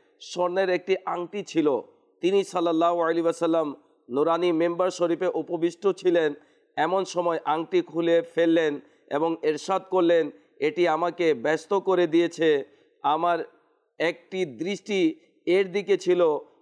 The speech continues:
আর একটি দৃষ্টি তোমাদের দিকে।" এখানে এই রেওয়ায়তটি আনার পর আমির আহলে সুন্নাত লেখেন, "হে আশিকানে রাসূল, পূর্বেকার পুরুষদের জন্য স্বর্ণ জায়েজ ছিল,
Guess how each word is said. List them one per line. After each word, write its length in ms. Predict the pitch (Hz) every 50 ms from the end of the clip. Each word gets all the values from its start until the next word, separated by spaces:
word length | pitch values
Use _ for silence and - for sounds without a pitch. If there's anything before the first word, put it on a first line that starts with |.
| _ -
আর 220 | 143 147 156 156
একটি 360 | 147 165 170 165 - 185 165
দৃষ্টি 460 | 147 131 160 156 156 - - 170 156 151
তোমাদের 480 | - 160 151 156 165 160 170 165 143
দিকে।" 460 | 135 143 127 - 127 107 - - _ _ _ _ _ _ _ _ _ _ _ _ _ _ _ _ _ _ _ _ _ _ _ _ _ _ _ _ _ _ _ _ _ -
এখানে 500 | 147 147 175 190 190 190 185 180 170 - - _ _ _ _ _ _ _ -
এই 240 | 156 170 175 180 175
রেওয়ায়তটি 480 | 175 175 160 170 170 175 175 - 185
আনার 280 | 175 160 156 165 175 175
পর 280 | 170 - 180 175 160 -
আমির 280 | - 151 156 170 180 175
আহলে 180 | 180 165 165 165
সুন্নাত 340 | - 180 175 175 170 -
লেখেন, 300 | 160 156 156 170 170 156
"হে 260 | 156 143 147 185 202 185
আশিকানে 540 | 170 170 165 - 180 147 180 170 165 170
রাসূল, 420 | 156 156 156 - 165 165 156 143 131 - _ _ _ _ _ _ -
পূর্বেকার 540 | 180 185 180 180 196 190 175 190 185 180 175
পুরুষদের 500 | 175 - 185 185 185 170 160 185 185 160
জন্য 280 | 175 180 175 175 170
স্বর্ণ 420 | 160 - 175 185 180 170 180 185 170
জায়েজ 340 | 139 131 151 156 170 170 -
ছিল, 380 | - - 175 170 170 165 147